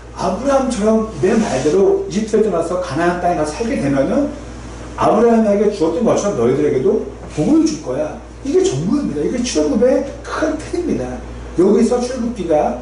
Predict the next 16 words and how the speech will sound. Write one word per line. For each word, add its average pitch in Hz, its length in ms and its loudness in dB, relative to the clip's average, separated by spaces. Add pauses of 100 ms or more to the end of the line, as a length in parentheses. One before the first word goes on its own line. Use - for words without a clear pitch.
(500)
쓰여진 247 460 -2
것이죠. - 420 -4 (3000)
제가 190 240 2
한 285 60 4
번 262 100 4
더 240 80 4
말씀드린다면은 190 1000 0
어떤 190 420 2
청년이 302 400 0
있었는데 147 440 0
예전에요. 123 520 0 (560)
그 196 80 0
청년이 226 680 4 (720)
어려서부터 190 440 4
교회 175 180 2
다녔었는데 143 880 0